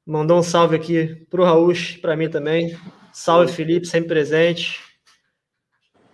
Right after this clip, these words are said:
Speaker 1: Tirando a bandagem, ó. Tirando a bandagem, canal do parceiro nosso também, canal de M M A muito do bacana também. Um abraço, Antônio. E o Miguel mandou essa pergunta aqui pra você, ó, cara.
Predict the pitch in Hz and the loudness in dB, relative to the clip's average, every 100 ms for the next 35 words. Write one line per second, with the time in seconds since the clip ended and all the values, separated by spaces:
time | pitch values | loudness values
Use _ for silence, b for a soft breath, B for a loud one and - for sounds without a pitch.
0 | _ _ _ _ _ _ _ _ _ _ | _ _ _ _ _ _ _ _ _ _
1 | _ _ _ _ _ _ _ _ _ _ | _ _ _ _ _ _ _ _ _ _
2 | _ - - 175 180 196 175 156 160 160 | _ -6 0 2 4 4 4 4 4 4
3 | 151 147 131 131 _ _ _ _ _ _ | 0 -4 -6 -12 _ _ _ _ _ _
4 | _ _ _ _ _ _ _ - 151 165 | _ _ _ _ _ _ _ -8 -4 -2
5 | 170 160 170 180 175 170 160 160 160 160 | 0 2 4 4 4 2 2 2 2 0
6 | 156 - 160 160 156 160 151 156 160 160 | 0 0 0 0 -2 -4 -2 0 0 0
7 | 151 151 156 151 151 151 156 165 156 147 | -2 -2 -2 -2 -2 -2 -6 -4 -2 -2
8 | 156 151 151 139 143 151 151 - - 135 | -2 -4 -4 -4 -2 -4 -6 -12 -10 -2
9 | 147 156 156 - - - 160 139 156 165 | 2 0 0 -10 -16 -8 -6 0 2 4
10 | 165 165 - _ b b b b b - | 2 -2 -10 _ b b b b b 0
11 | 202 202 202 214 214 214 220 220 208 208 | 2 6 6 6 6 4 2 2 2 2
12 | 208 202 214 208 202 202 185 143 - | -2 -2 0 0 0 0 0 -2 -12